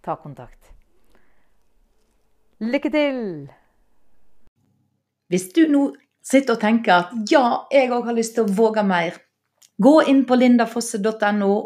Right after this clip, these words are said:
og book en samtale med meg. Du finner instruksjonene der. Det ko-, det koster deg ingenting, men jeg har lyst til å inspirere deg også til å våge mer. For hvor tid, hvis ikke nå.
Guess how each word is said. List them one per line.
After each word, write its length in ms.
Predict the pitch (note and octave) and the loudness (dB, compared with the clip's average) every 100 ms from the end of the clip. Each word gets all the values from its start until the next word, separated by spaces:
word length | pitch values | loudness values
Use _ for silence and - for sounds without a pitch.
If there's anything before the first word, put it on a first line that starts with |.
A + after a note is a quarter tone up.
| - | -2
og 160 | G3+ F#3 | -2 0
book 220 | B3 B3 - | -4 -6 -6
en 140 | F#3+ | -4
samtale 460 | F#3+ G3 G3 G#3+ F#3+ | -2 -4 -2 -4 -2
med 100 | F#3 | 0
meg. 280 | G3 A#3 B3 _ _ _ _ _ _ - | 2 0 -4 _ _ _ _ _ _ -8
Du 100 | G3+ G3 | -6 -2
finner 640 | A#3+ G#3+ G3+ F3+ F3 F3 | -2 0 -2 -2 -4 -4
instruksjonene 720 | G3+ G3 G3 - G#3 F#3+ F#3+ | -6 -8 -10 -4 -4 -2 -2
der. 280 | F#3+ G#3+ A#3 | 2 4 4
Det 80 | A3+ A3 | 2 -4
ko-, 100 | - - | -8 -4
det 100 | A3 | -4
koster 380 | A#3 A3+ - - | -6 -10 -8 -6
deg 160 | G3+ G3+ - | -6 -6 -4
ingenting, 680 | G#3 A3 A3 G#3 G#3 G#3 A3+ - - _ - | 0 2 2 0 0 0 -4 -10 -20 _ -4
men 120 | F#3+ | 0
jeg 120 | A3 | 2
har 120 | G3 G3 | 2 2
lyst 240 | G3+ - | -2 -4
til 100 | F3+ | -4
å 80 | - | -4
inspirere 560 | F3+ - E3+ E3+ E3+ E3 | -6 -2 0 0 0 0
deg 260 | B3+ A#3 G#3 | 0 2 4
også 300 | G#3 G3 - - | 2 0 -6 -2
til 160 | F3+ - - | 0 0 2
å 80 | F3+ E3 | 2 2
våge 300 | D#3 F#3+ F3+ E3 | 4 4 4 2
mer. 300 | D3 C3 - _ _ _ _ _ _ _ _ _ _ | 0 0 -6 _ _ _ _ _ _ _ _ _ _
For 160 | D3 C#3+ | -14 -10
hvor 180 | - E3 | -8 -6
tid, 460 | - B3+ B3+ C4 - _ _ | -2 0 0 -4 -10 _ _
hvis 300 | E3+ F#3+ F#3+ - _ - - | 0 0 0 -14 _ -20 -8
ikke 400 | A3+ - - G3 | -8 -8 -8 -2
nå. 220 | G3+ G#3+ | 0 -2